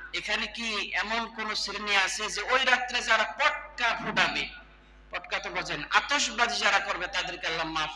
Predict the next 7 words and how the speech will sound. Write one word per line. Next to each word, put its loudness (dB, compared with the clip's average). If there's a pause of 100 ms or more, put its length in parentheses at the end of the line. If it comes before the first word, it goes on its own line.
করবে, -6
এমন -2
কথা -8
কি -8
বলা 0
হয়েছে? -4 (1200)
হ্যাঁ? 0